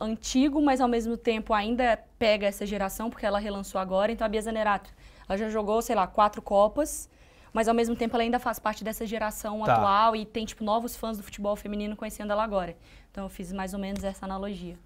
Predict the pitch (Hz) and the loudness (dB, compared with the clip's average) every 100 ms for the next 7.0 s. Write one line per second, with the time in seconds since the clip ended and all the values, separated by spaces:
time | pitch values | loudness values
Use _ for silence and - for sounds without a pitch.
0 | - - 127 135 151 151 143 147 - 131 | -10 -6 0 2 2 4 4 4 4 0
1 | 120 139 135 - 131 131 139 151 196 165 | 4 4 4 0 -6 -2 2 4 6 4
2 | 127 151 175 247 202 262 320 165 160 - | 4 4 6 6 4 4 6 6 8 6
3 | 185 185 226 156 - - 220 139 135 143 | 6 6 6 6 4 2 0 0 0 -2
4 | 131 127 123 123 127 - 120 214 220 240 | -2 -4 -2 -2 0 0 -2 -2 -2 -4
5 | 208 180 - 170 - 180 - - 214 208 | -6 -6 -4 -2 -2 -4 -12 -6 -4 -4
6 | - 262 339 - 302 262 240 202 175 180 | 2 2 2 2 6 6 6 2 -4 -10